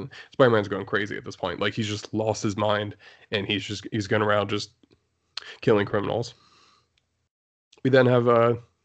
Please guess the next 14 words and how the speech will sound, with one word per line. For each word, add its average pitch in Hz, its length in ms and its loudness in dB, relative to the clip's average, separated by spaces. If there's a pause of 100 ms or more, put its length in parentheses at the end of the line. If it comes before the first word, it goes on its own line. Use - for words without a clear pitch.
(340)
Mary 117 180 6
Jane 110 380 2
g-, 123 80 -4 (300)
goes 110 160 -2
to 98 60 -8
talk 107 200 -2
to 104 380 -2 (1300)
Robbie 110 200 4
Thompson 104 560 -2
and, 104 260 -6
like, 104 280 -6
has 104 180 -4
a 110 60 -4
t-, - 160 -2